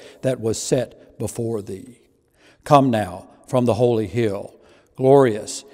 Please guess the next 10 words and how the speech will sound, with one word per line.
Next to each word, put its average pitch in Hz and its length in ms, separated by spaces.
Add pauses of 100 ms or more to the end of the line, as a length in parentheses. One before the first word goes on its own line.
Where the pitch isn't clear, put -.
(100)
in 123 220
thine 113 240
apparel, 101 600 (880)
travailing 110 720 (240)
in 120 300 (120)
the 120 100
greatness 117 680
of 113 500
thy 107 180
strength, 120 640